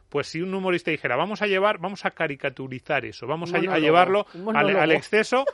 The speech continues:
Speaker 2: <laughs>
Speaker 1: presentarían algunas de las cosas que,
Speaker 2: Cuéntanos.
Speaker 1: que propone Más País. Em, es una absoluta locura. Todo, hasta desde el lenguaje. O sea, hay una parte que dicen realmente que hay que, que hay que eliminar el pib.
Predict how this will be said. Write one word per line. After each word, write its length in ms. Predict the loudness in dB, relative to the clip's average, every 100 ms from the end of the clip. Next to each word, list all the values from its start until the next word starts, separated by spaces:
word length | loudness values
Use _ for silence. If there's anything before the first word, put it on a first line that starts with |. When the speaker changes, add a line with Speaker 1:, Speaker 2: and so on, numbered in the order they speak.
| -6
Speaker 2:
<laughs> 160 | -6
Speaker 1:
presentarían 680 | 0 0 0 0 2 4 4
algunas 340 | 2 0 0 2
de 60 |
las 180 | 2 2
cosas 380 | 0 -2 -2 -4
que, 60 | -8
Speaker 2:
Cuéntanos. 340 | -2 4 4
Speaker 1:
que 100 | 4 -2
propone 300 | -4 -4 -2
Más 200 | -2 -2
País. 420 | -4 -4 -8 -14 _ -20 -20 _ _
Em, 500 | -6 -6 -6 -8 -10 -16 _ _
es 140 | -10 -8
una 100 | -8
absoluta 320 | -6 -4 -2
locura. 420 | -2 -4 -6 -6 _ _ _ _ _
Todo, 280 | 0 2 2 -2
hasta 320 | -2 0 0
desde 280 | 0 0 0
el 40 |
lenguaje. 380 | 2 4 4 2
O 80 | 0
sea, 80 |
hay 100 | 2
una 160 | 2 4
parte 280 | 4 2 -4
que 120 | -8
dicen 460 | -10 -8 -6 -6 0
realmente 480 | 0 0 -4 -8 -4
que 80 |
hay 80 | -4
que, 500 | -2 0 2 2 -2 -4
que 60 |
hay 60 | -4
que 80 | -2
eliminar 360 | -4 -2 -2
el 100 | -2
pib. 220 | -4 -12